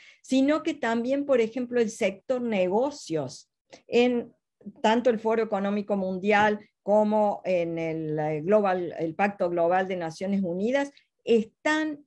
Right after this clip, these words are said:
al unísono advirtiendo sobre los riesgos que representa este tipo de gobierno ele-,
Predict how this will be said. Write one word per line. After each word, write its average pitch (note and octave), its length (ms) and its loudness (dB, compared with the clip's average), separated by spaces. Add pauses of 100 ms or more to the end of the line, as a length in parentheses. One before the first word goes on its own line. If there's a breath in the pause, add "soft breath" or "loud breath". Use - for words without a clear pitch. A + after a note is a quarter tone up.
al G#3+ 260 0
unísono C4 1000 -2
advirtiendo A3+ 920 0
sobre B3 420 0
los G3+ 200 -4
riesgos A#3+ 480 -4 (100)
que G#3+ 220 2
representa A3+ 960 -2 (600 soft breath)
este C4+ 300 2
tipo B3 340 2
de G#3 100 4
gobierno A3 840 2 (520)
ele-, E3 380 0